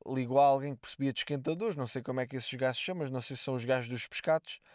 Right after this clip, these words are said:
E o gajo não estava a conseguir <laughs> ligar o esquentador, o homem foi lá, e o que é que ele tinha que fazer? Agarrava numa lixa, passar a, a lixa lá na cabeça do sítio onde aquilo acende. Meu, o homem teve lá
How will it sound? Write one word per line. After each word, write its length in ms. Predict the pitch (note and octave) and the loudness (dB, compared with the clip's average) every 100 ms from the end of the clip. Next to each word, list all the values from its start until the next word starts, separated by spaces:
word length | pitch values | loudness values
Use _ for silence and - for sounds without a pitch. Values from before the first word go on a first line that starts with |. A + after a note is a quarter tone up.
| - - - _ _ | -20 -20 -20 _ _
E 80 | - | -2
o 60 | C#3+ | 6
gajo 220 | E3 D#3 | 6 6
não 60 | D#3 | 4
estava 220 | E3 D#3 | 2 2
a 40 | |
conseguir 280 | D#3 D#3 D#3+ | 2 -4 -2
<laughs> 0 | |
ligar 220 | D#3 D3+ | 2 4
o 40 | D3+ | 4
esquentador, 600 | - E3 C#3+ C#3 E3 F3 | 4 0 2 2 2 2
o 220 | B2+ D3+ | 2 6
homem 280 | F3 E3 D#3 | 6 6 0
foi 220 | - E3 | 0 2
lá, 420 | C3+ A#2 A#2 C3+ F3 | 4 4 4 -2 -6
e 120 | C3+ | -2
o 40 | |
que 100 | B2+ | 0
é 60 | E3 | 0
que 80 | D#3 | -2
ele 60 | |
tinha 200 | D3+ E3 | -4 -4
que 60 | C#3 | -2
fazer? 300 | C#3+ A2 A#2+ | -4 -2 -2
Agarrava 480 | A2+ B2 C3+ E3 D#3 | 0 4 4 4 2
numa 240 | D#3 D3+ | 0 0
lixa, 500 | C3+ B2+ - - C#3+ - _ _ _ - - _ _ - | 0 0 -4 -4 -8 -12 _ _ _ -20 -20 _ _ 2
passar 460 | D#3+ D3+ - G#3 | 4 6 8 8
a, 460 | F#3 D#3+ - D3 C#3 | 8 2 2 4 6
a 40 | |
lixa 340 | D3 F#3 - D3 | 4 2 2 4
lá 140 | D3+ | 4
na 120 | D#3+ | 2
cabeça 720 | D3 C#3+ C#3 D3 - B2+ A2+ | 0 0 0 -2 -2 0 -2
do 200 | G#2+ A#2+ | -4 -6
sítio 380 | A#2+ D#3 C#3+ C#3 | -4 -4 -4 -2
onde 200 | C3+ B2 | 0 -2
aquilo 260 | A#2+ - C3 | -4 0 0
acende. 560 | A#2 - A#2+ A#2 B2+ E3 _ _ _ _ _ - | 0 -2 -4 -4 -8 -12 _ _ _ _ _ 0
Meu, 220 | G3 F#3 B2 A2+ G#2 | 6 6 6 2 2
o 120 | D3+ | 4
homem 220 | F3+ F#3+ | 4 4
teve 220 | G3 E3+ | -2 0
lá 260 | D3 A#2 | 4 4